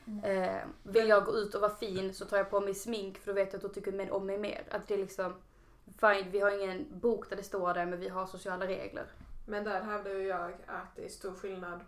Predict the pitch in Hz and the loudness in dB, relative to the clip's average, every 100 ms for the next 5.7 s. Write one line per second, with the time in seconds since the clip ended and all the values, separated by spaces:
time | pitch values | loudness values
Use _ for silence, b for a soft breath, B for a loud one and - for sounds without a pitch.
0 | - 185 180 185 185 185 196 196 185 185 | -8 -6 -6 -8 -10 -12 -6 -6 -4 -6
1 | 180 190 - 180 180 - - - - - | -8 -10 -6 -6 -6 -14 -20 -10 -10 -10
2 | - - b b b b 196 190 - 180 | -20 -20 b b b b -8 -6 -10 -10
3 | - 170 165 170 170 156 165 160 165 160 | -2 -2 -2 -4 -8 -8 -8 -8 -10 -14
4 | - - - - - 214 196 - - - | -12 -14 -16 -20 -6 0 0 0 -10 0
5 | 208 208 190 202 185 170 165 | 6 6 8 6 6 4 2